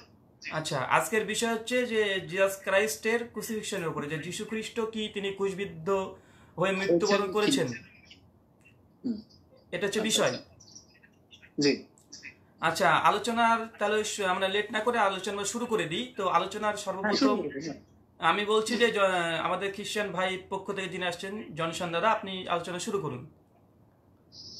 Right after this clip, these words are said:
Speaker 2: আচ্ছা, আচ্ছা, ঠিক আছে। তো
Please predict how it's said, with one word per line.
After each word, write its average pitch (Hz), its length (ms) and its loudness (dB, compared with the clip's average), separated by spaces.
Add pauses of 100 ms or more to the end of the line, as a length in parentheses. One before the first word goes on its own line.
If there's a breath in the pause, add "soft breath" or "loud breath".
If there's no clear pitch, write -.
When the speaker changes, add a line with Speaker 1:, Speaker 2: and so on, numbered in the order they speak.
(140)
Speaker 2:
আচ্ছা, 117 240 -4
আচ্ছা, - 200 -10 (120)
ঠিক 123 200 -2
আছে। 156 300 -4 (880 loud breath)
তো 127 400 4